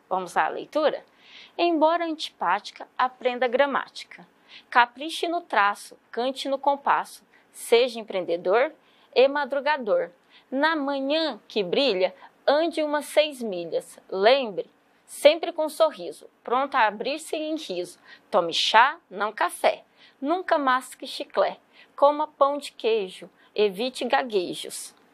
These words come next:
Agora nós vamos para a primeira atividade, tá bom? Segundo o poema, o que se deve fazer em uma manhã que brilha? Vamos voltar lá no texto, vamos ver? Olha aqui.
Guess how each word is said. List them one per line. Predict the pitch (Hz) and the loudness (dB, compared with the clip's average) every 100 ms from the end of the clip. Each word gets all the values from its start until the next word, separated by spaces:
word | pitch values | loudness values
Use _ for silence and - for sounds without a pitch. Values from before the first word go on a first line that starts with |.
| - - | -20 -12
Agora | 185 196 208 | -2 0 0
nós | 208 202 | -2 -4
vamos | 202 202 | -6 -2
para | 208 196 | 0 0
a | |
primeira | 202 - 240 233 226 226 254 330 359 349 | -4 -8 -6 -6 -6 0 2 2 0 -2
atividade, | 349 339 311 339 214 - - - | -4 -6 -4 -2 -2 -2 -10 -10
tá | - | -6
bom? | - 214 339 - _ _ _ _ _ - | 2 2 2 -4 _ _ _ _ _ -18
Segundo | - - 403 330 370 403 403 285 | -6 2 2 2 -2 0 0 0
o | |
poema, | - 175 170 226 180 151 - _ _ _ _ | 0 4 6 6 4 -6 -16 _ _ _ _
o | 523 | 0
que | 523 554 | 0 -2
se | - 359 | -4 2
deve | 233 254 240 | 4 4 0
fazer | - 196 190 233 247 | 0 0 0 0 0
em | 247 | 0
uma | 247 247 247 | -2 -2 -2
manhã | 240 240 254 | -2 -4 -6
que | - 277 | -4 -4
brilha? | 202 120 - 202 _ _ - | -2 -4 -6 -8 _ _ -2
Vamos | 294 302 | -2 0
voltar | 311 302 294 294 | 0 -2 0 -2
lá | 294 311 330 381 370 | -2 -2 -2 -2 -4
no | 359 359 | -4 -4
texto, | - 196 196 - | 2 2 2 -4
vamos | 240 254 190 214 | -2 -2 -2 -2
ver? | 294 220 - _ _ - | -2 -2 -6 _ _ -4
Olha | 269 247 | -2 0
aqui. | 220 - - | -2 -6 -14